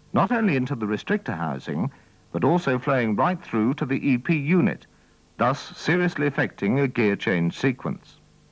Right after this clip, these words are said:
Here, in diagrammatic form, is an example of the fault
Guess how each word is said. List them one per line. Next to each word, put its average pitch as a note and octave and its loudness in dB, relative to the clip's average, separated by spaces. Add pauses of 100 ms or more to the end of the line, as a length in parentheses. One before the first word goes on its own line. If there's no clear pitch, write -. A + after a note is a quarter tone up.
(1500)
Here, C#3+ 4
in G#2 4
diagrammatic B2+ 0
form, D#2+ -4 (380)
is C3 0
an C#3 4
example D3 0
of G#3 -2
the E3 -4
fault F#2 0